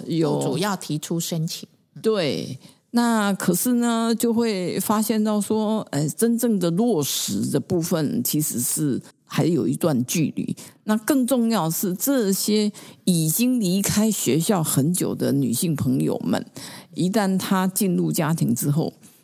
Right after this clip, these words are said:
Speaker 2: 坦白讲，她就有很多人是没有劳保的，啊，她也没有机会去受到一些，呃，特别是针对想要重回职场女性的一些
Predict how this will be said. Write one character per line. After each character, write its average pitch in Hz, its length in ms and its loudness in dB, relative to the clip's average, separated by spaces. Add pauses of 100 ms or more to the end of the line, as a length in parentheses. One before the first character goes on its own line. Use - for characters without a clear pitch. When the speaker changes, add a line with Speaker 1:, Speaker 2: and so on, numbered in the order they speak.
(140)
Speaker 2:
坦 110 160 -2
白 123 120 0
讲， - 180 -4
她 147 160 0
就 147 240 -2 (140)
有 147 160 0
很 139 180 -2
多 - 160 -2
人 113 100 -4
是 131 120 -4
没 147 140 0
有 107 100 -4
劳 107 200 0
保 - 300 -6
的， - 160 -16 (800)
啊， 160 180 2
她 214 200 2
也 214 180 2
没 147 180 2
有 170 160 0
机 185 220 0
会 180 280 0
去 170 400 0 (140)
受 185 300 0
到 165 200 0
一 165 60 0
些， 160 320 0 (360)
呃， - 180 -4
特 320 340 2
别 143 240 0
是 185 220 -2
针 202 420 0
对 190 300 0
想 - 340 -2
要 165 160 0
重 180 340 -2
回 123 220 0
职 - 220 -2
场 - 320 -2
女 165 340 0
性 - 400 0 (400)
的 - 140 -2
一 - 80 -2
些 151 420 0